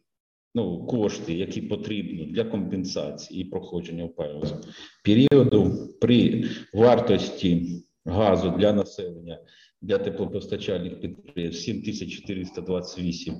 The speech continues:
та бюджету шістнадцять і вісім десятих, я беру з П Д В, з транспортом,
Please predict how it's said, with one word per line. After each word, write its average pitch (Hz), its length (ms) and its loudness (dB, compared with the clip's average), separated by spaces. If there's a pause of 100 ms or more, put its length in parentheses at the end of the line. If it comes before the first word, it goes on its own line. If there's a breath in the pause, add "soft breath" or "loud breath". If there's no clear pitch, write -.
(400 loud breath)
та 92 260 -2
бюджету 92 920 -4
шістнадцять 87 640 -4
і 87 40 4
вісім 82 300 2
десятих, 110 440 4
я 117 120 10
беру 95 260 6
з 87 60 0
П 101 140 0
Д 101 140 4
В, 123 160 6
з - 80 2
транспортом, 113 840 0